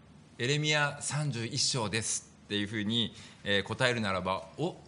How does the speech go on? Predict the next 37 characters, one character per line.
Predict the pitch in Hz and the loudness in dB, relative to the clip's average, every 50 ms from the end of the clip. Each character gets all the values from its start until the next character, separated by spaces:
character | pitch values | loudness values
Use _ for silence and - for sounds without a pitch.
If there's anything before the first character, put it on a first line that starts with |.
| - - - - - - - - - - - - - | -20 -20 -20 -20 -20 -20 -20 -20 -20 -20 -16 -8 -6
こ | 131 | -4
の | 143 165 | -2 -2
人 | 165 139 - 107 | -2 -4 -4 -6
ち | - 123 | -6 -6
ょ | |
っ | 107 | -6
と | - 101 | -6 -6
聖 | - - 123 120 | -4 -4 -4 -4
書 | 113 101 90 | -4 -4 -4
知 | - - - - | -4 -6 -6 -6
っ | - | -4
て | 120 113 | -2 -2
る | 110 117 | 0 0
な」 | 113 110 110 107 | 2 0 0 0
っ | - - - - - - - - - | -2 -8 -16 -18 -18 -18 -20 -12 -6
て | - 160 | -2 0
い | 170 196 | 2 2
う | 214 | 2
ふ | 190 214 240 | 2 2 0
う | 214 | 0
に | 185 185 190 165 - - - - - - - | 2 2 0 0 -2 -4 -8 -10 -10 -8 -4
思 | - 151 165 185 185 185 | -2 0 0 2 4 4
わ | 185 180 | 4 4
れ | 185 190 | 4 4
る | 175 147 | 2 2
よ | 139 120 110 | 2 0 0
う | 101 | 0
な | 113 123 107 90 - - - - - - - - - | 2 2 0 0 -2 -8 -16 -20 -20 -20 -20 -14 -10
と | - 113 | -8 -4
こ | 110 127 | -2 -2
ろ | 127 127 | -2 -2
な | 110 | -4
ん | 95 80 | -4 -6
で | 76 73 | -8 -10
す。 | 76 - - - - - - - - - - - - - - - | -10 -12 -14 -16 -18 -20 -20 -20 -20 -20 -20 -20 -20 -20 -14 -8
あ | 92 90 | -6 -6
の、 | 87 82 85 76 78 73 69 | -6 -6 -6 -8 -8 -10 -10